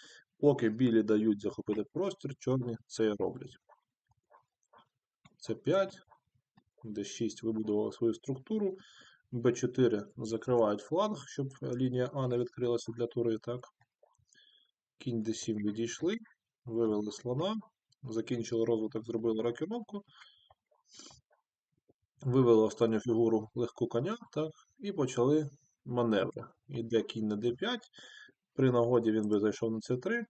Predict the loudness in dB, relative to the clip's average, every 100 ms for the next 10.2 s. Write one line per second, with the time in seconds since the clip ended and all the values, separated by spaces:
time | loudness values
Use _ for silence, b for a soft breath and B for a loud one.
0 | _ -16 -6 4 4 4 0 0 2 4
1 | 4 2 -2 -2 0 0 0 -2 0 0
2 | -4 -6 -6 -6 -2 -2 -2 -4 -4 -4
3 | -6 -6 -2 -2 -2 -6 -2 -2 -2 -6
4 | -4 -6 -8 B B B B B B B
5 | _ _ _ -20 _ -2 2 2 2 -2
6 | -2 -6 -8 -10 -12 -16 _ _ _ _
7 | _ _ _ _ _ _ _ _ _ _
8 | _ -8 -6 4 6 6 4 2 4 2
9 | 0 0 0 0 0 -2 -4 -8 -6 -4
10 | -4 -8